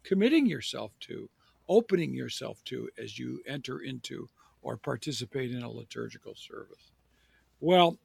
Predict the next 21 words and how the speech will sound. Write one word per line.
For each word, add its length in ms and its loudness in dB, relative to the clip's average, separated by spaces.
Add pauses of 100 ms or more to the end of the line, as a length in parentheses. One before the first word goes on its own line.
Winfield, 460 8
we've 160 6
gone, 440 6 (120)
we've, 260 -6
I 80 -2
think 220 -2
we've 140 -2
gone 220 4
beyond 360 2
our 100 0
limit 280 0
here, 260 -4 (360)
but, 320 4
uh, 220 6 (580)
I 200 8
wanna, 460 8 (100)
I 140 2
wanna 240 4
tell 260 4
you 160 2
thanks 560 2